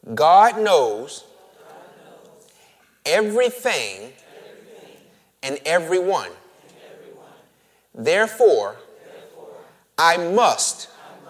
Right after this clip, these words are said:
allow God to plan and direct my life." What do I mean by that? Loved ones,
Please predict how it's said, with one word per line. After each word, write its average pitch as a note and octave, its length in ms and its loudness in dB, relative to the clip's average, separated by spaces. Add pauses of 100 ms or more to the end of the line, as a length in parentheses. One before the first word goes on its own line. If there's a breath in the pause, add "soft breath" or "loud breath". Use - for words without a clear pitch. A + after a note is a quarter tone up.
(320)
allow D#3 600 6 (680)
God C3 500 8 (600)
to E3 160 -8
plan B2+ 600 -2 (580)
and D#3 240 -2
direct D#3+ 560 2 (800)
my B2+ 220 -8
life." C3+ 640 -6 (2000)
What - 180 -14
do D3+ 120 -6
I A2 80 -8
mean G2+ 300 -12
by - 140 -12
that? - 260 -12 (1500)
Loved C3+ 320 -2
ones, D3 540 -10